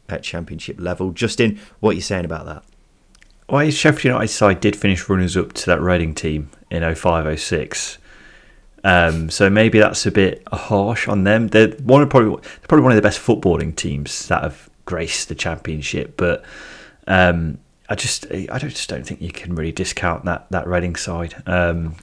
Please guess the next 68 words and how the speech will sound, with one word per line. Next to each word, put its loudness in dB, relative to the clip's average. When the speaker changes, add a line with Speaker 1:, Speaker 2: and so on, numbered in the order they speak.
Speaker 2:
in -4
oh -2
five, -4
oh -4
six. -6
They 0
played 0
four -2
four -6
two 0
for -8
most -4
of -6
the -12
season -6
as -8
well, -2
and -6
they -4
were -6
brilliant, -6
um, -2
which -8
is, -10
you -10
know, -14
quite, -6
quite -6
a -8
staggering -6
achievement. -8
But -4
yeah, -6
this -4
is -4
a, -12
this -2
is -2
a -2
very -2
good -8
footballing -8
team. -12
Definitely 2
one -2
of -4
the -6
best -10
footballing -8
teams, -12
but -8
one 0
of 0
the -2
best -4
Championship -6
sides -8
ever. -8
Let's, -6
um, 0
let's -10
wait -2
till -8
the -4
end -6
of -4
the -10
season -10